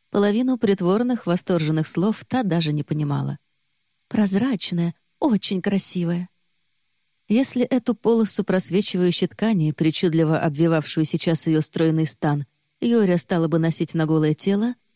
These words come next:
то вряд ли Вестер смог бы удержаться. Муж содрал бы её одним движением, и Юория опустилась бы перед ним на колени, обнажённая, не сломленная,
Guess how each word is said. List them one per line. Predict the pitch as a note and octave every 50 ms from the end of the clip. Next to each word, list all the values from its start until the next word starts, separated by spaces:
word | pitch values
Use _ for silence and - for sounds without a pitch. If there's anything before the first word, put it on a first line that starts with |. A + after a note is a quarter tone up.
| _ _ _ _ _ _
то | - C#4+ C4+
вряд | C#4 D#4 C#4+ A#3 F3+ - -
ли | A3 A#3+
Вестер | A3 G3 F#3+ - - - B3 -
смог | - - F3 E3+ E3 D#3
бы | D#3 E3+
удержаться. | E3+ D#3 E3 D#3+ D3 C3+ C3 B2+ A2 - - - - D3+ - _ _ _ _ _ _ _ _ _ _ _ _ _ -
Муж | F#3 F3+ E3+ E3 D#3+
содрал | - - F3+ E3 D#3 D#3+ E3 E3 E3+
бы | D#3+ E3 D#3+
её | D#3+ D#3 D#3
одним | D#3 D3+ D#3+ D#3+ D#3+
движением, | D#3 D3+ D3 E3 D3+ F3+ B3 A3+ D#3+ C#3+ C#3+ C#3 C3+ C#3+ - _ _ _ _ _ _ _
и | - A3+
Юория | F#3+ G3+ A3+ A#3 A#3+ A3+ G#3 F3+ F3+
опустилась | E3 - F3 E3+ - - - F3+ E3+ D#3+ D3+
бы | C#3+ D#3+
перед | D3 E3+ D#3 D#3 D3 D3
ним | D#3+ D#3 D3
на | D3
колени, | - - D3 D3+ E3 G#3+ G#3 F3 E3 D#3 D3+ - _ _ _ _ _
обнажённая, | - - C#3+ D3+ D#3 D3+ C#3+ C#3 E3 G3 G#3 F#3 D3 C#3 D3 D3+
не | D3+ D3+ C#3+
сломленная, | - - D#3+ F3 G3+ G3 D#3+ C#3+ C3+ C#3 C3+ C#3 C#3 C#3+ C#3+